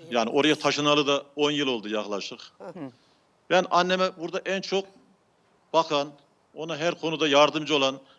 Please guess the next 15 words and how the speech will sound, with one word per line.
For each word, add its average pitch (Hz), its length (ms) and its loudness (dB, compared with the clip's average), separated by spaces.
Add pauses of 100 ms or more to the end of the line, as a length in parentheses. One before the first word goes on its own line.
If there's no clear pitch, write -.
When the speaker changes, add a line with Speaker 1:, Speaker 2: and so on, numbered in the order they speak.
(140)
Speaker 1:
ve 156 80 -2
onu 165 260 -6
çok 170 200 -2
iyi 170 140 2
anlayan 160 380 0
bir 160 260 0
evladı 135 440 4
olarak 147 300 -2
söylemek 127 460 -2
istiyorum. 147 420 -2 (640)
Yani 202 300 6 (360)
kardeşlerime 196 680 0
dedim 190 320 -4 (300)
daha 165 200 4
önceden, 135 460 0